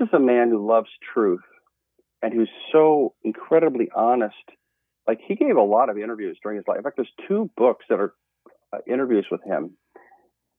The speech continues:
And it's really funny because on one hand, he professed to not liking doing interviews,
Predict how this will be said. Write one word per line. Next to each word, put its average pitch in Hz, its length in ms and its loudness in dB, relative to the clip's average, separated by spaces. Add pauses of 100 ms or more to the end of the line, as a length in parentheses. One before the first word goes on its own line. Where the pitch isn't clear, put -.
(220)
And 143 180 8
it's 135 160 2
really 196 160 2
funny 151 320 0
because 117 280 -10
on 120 140 -4
one 139 140 -2
hand, 127 180 -8
he 117 100 -10
professed 110 380 -6
to 110 80 -4
not 104 180 0
liking 117 400 -4
doing 117 240 -2
interviews, 156 360 -2